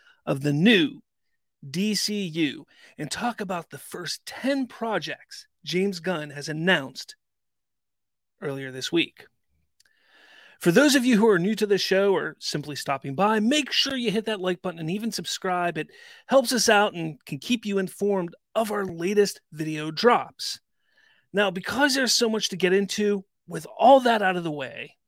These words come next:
let's get into it here. How is it going, everyone? Hope you've had a good week. I know that there's a lot of, uh, discussion going on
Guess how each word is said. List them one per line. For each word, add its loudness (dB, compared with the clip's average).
let's -2
get -6
into -6
it -18
here. -20
How 4
is 0
it 0
going, -10
everyone? -20
Hope 8
you've -6
had -2
a -4
good 0
week. -4
I 2
know 0
that 0
there's 2
a 0
lot 0
of, 0
uh, 2
discussion -2
going 4
on 0